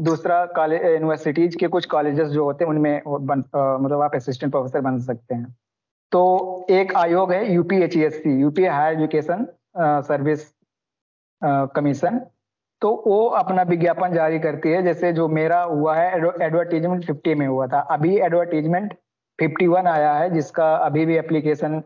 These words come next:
चल रहा है। तो आप उसके लिए अगर आप eligible हैं, आपका net, आप net qualified हैं किसी subject से, आपका पीएचडी है, तो आप उसके लिए apply करके, इसमें दो stages होते हैं,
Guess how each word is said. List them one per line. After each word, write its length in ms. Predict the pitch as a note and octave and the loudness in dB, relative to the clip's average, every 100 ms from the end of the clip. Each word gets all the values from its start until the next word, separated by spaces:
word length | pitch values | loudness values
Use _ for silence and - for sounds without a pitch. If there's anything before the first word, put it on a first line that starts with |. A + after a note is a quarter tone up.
| _ | _
चल 160 | D#3 D#3 | -2 0
रहा 260 | C#3+ C#3 | 2 2
है। 80 | D3+ | 0
तो 140 | F3 | 0
आप 220 | E3 D#3 D#3 | 0 0 -2
उसके 220 | C#3 D#3 | -4 -2
लिए 180 | D3 D#3 | 2 2
अगर 240 | D3 D#3 | 2 2
आप 200 | D#3 D3+ | 0 0
eligible 440 | D3+ C#3+ C#3+ E3 | -2 0 0 0
हैं, 100 | E3+ | 2
आपका 280 | E3 D3+ - | 2 0 -2
net, 420 | D3 D3+ D#3+ - _ _ - | -2 0 -2 -8 _ _ -2
आप 160 | D#3 - | -2 0
net 260 | E3 E3+ | 0 0
qualified 500 | E3+ E3+ F3 E3+ E3+ | -2 0 0 0 0
हैं 140 | E3+ E3+ | 0 -2
किसी 220 | E3+ D#3+ | -2 -2
subject 380 | E3 D#3 E3 D#3 | -2 0 -2 0
से, 180 | E3+ D#3+ | 0 2
आपका 300 | D3 D3 D3 | 0 -2 -4
पीएचडी 460 | D3+ D3+ C#3+ F3+ | 0 0 2 0
है, 320 | E3 G3 B3 _ _ _ _ _ - | 0 -2 -6 _ _ _ _ _ -2
तो 80 | |
आप 380 | G#3+ F#3+ E3+ F3 F3+ | 0 2 2 0 -4
उसके 280 | D3 - | -4 -2
लिए 180 | E3 F3 | 0 2
apply 340 | E3+ D#3+ D#3 E3 | 0 0 0 0
करके, 500 | F#3 E3 G#3+ B3+ C#4+ - E3+ | -2 0 -2 -2 -6 -6 -4
इसमें 480 | D#3 F3 F#3+ F3+ | 0 0 0 0
दो 360 | C#3+ F3+ F#3+ F#3+ | 0 2 0 -2
stages 520 | F3 - D#3+ D#3 E3+ | -6 -2 0 0 0
होते 260 | D#3+ C#3+ E3+ | -2 0 0
हैं, 320 | E3+ F#3 B3+ | 0 -2 -4